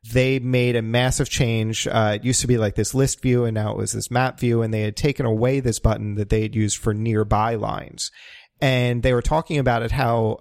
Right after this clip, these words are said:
this big sweeping change and removing that core feature, even though they were planning on bringing it back in a different way,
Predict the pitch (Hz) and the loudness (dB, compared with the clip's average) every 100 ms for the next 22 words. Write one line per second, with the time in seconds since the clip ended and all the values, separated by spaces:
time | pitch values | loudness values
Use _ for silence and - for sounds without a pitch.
0 | - 135 - 147 165 - 190 175 147 160 | 0 0 2 0 2 0 0 0 0 0
1 | 156 127 127 123 123 131 123 135 151 156 | 0 0 0 2 2 2 4 2 2 0
2 | 123 - 143 120 - 180 135 120 139 151 | 0 0 0 0 0 0 2 0 2 0
3 | 165 165 143 165 160 170 139 151 156 147 | 2 2 2 0 0 0 2 2 2 0
4 | 117 117 127 131 113 127 117 110 135 190 | 0 0 0 -2 0 -2 -4 -2 0 0
5 | 110 110 | 0 -4